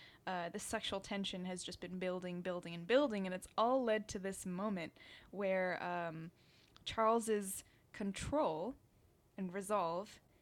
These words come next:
is tested because Sam wants him, and she expresses that to him clearly and openly. She wants him. I mean, he, he wants her as well. He's blushing, but there's a lot going on in his brain of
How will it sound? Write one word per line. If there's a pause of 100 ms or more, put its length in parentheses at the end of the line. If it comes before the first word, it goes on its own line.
(260)
is (160)
tested (840)
because
Sam (140)
wants
him,
and
she
expresses
that
to
him
clearly
and
openly.
She
wants
him. (640)
I
mean,
he,
he
wants
her
as
well.
He's
blushing,
but
there's
a
lot (340)
going
on
in
his
brain (420)
of